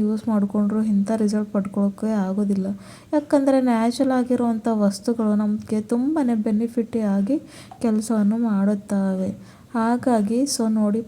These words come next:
ಪೂರ್ತಿ ವಿಡಿಯೋ ಕೊನೆವರೆಗೂ ನೋಡಿ ಅಂದರೆ ಅರ್ಥ ಆಗುತ್ತೆ. ಸ್ವಲ್ಪ ಕೂಡ ಸ್ಕಿಪ್ ಮಾಡಬೇಡ್ರಿ, ಇಲ್ಲಾಂದರೆ ಏನಾದರೂ ಇನ್ಫಾರ್ಮೇಷನ್ ಓದೋಗಿದ್ರೆ ಮತ್ತೆ ರಿಸಲ್ಟ್ ಸಿಕ್ಕಿಲ್ಲ ಅಂತ ಅನ್-, ಅಂತಾರೆ. So ಹಾಗಾಗಿ ಕೊನೆವರೆಗೂ ನೋಡ್ಕೊಂಡು ಹೋಗಿ ವೀಕ್ಷಕರೇ.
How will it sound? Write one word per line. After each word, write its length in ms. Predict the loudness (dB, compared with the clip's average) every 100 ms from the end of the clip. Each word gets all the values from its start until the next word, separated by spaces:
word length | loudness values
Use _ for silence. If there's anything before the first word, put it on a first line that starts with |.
| -2
ಪೂರ್ತಿ 300 | 0 0 0
ವಿಡಿಯೋ 160 | 0 0 0
ಕೊನೆವರೆಗೂ 520 | 0 2 0 0 0 0
ನೋಡಿ 200 | 0 2
ಅಂದರೆ 180 | 2 2 0
ಅರ್ಥ 200 | -2 -4
ಆಗುತ್ತೆ. 360 | -2 -2 0 -2 -2 -10 -20 -8 0
ಸ್ವಲ್ಪ 340 | 2 2 2 0 2
ಕೂಡ 80 | 0 0
ಸ್ಕಿಪ್ 300 | -4 -4 -2 0
ಮಾಡಬೇಡ್ರಿ, 580 | 0 0 0 0 2 0
ಇಲ್ಲಾಂದರೆ 440 | 2 2 2 2 4 2
ಏನಾದರೂ 360 | 2 0 0 0
ಇನ್ಫಾರ್ಮೇಷನ್ 600 | 0 -2 0 0 0 0 2 2
ಓದೋಗಿದ್ರೆ 520 | 2 0 0 0 -2 -4 -16 -20 -8 -2
ಮತ್ತೆ 320 | -2 0 0 2 4 2
ರಿಸಲ್ಟ್ 320 | 2 0 -2
ಸಿಕ್ಕಿಲ್ಲ 340 | -6 -2 0 2 2
ಅಂತ 160 | 2 0 -2 0
ಅನ್-, 220 | 2 2 0 -4 -20 -20 -20 -20 -8 0
ಅಂತಾರೆ. 420 | 0 2 0 0 0
So 100 | -2 0
ಹಾಗಾಗಿ 480 | 0 2 2 2 0 0
ಕೊನೆವರೆಗೂ 480 | 2 2 2 2 2
ನೋಡ್ಕೊಂಡು 380 | 2 2 2 2
ಹೋಗಿ 160 | 2 2 0
ವೀಕ್ಷಕರೇ. 480 | -4 -4 -2 0